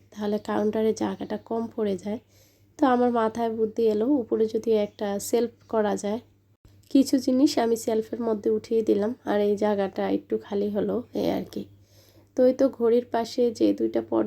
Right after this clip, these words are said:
দেখতে পাচ্ছেন এই যে, এগুলো কিন্তু এখানেই থাকে, এইভাবে গুছানো থাকে আর কি। তো এখন আমি সম্পূর্ণ এগুলা চেঞ্জ করব। আশা করি পুরো ভিডিওটা জুড়ে থাকবেন, আপনাদের ভালো লাগবে।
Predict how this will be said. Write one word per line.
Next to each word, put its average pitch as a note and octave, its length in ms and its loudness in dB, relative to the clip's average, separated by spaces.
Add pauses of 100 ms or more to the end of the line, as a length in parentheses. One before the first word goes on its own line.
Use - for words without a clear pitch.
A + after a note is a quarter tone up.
(100)
দেখতে A3 220 -6
পাচ্ছেন - 420 -8
এই G3+ 160 -2
যে, A3+ 160 -6 (180)
এগুলো C4 340 2
কিন্তু A#3+ 300 -2
এখানেই G#3+ 560 -2
থাকে, G#3 280 -8 (640)
এইভাবে A3+ 360 2
গুছানো A3 460 0
থাকে G#3 360 -8
আর G#3 120 -6
কি। - 160 -10 (280)
তো - 100 -10
এখন A#3 300 -2
আমি A3+ 200 2
সম্পূর্ণ A3 540 -6 (180)
এগুলা G#3+ 260 2
চেঞ্জ A#3+ 320 -2 (160)
করব। G3+ 240 -4 (200)
আশা A3+ 260 -2
করি B3 200 0
পুরো B3 320 0
ভিডিওটা A#3+ 400 0
জুড়ে A#3+ 240 -2 (100)
থাকবেন, A#3 320 -4 (140)
আপনাদের G#3 400 -4
ভালো A3 280 -4
লাগবে। G#3 360 -6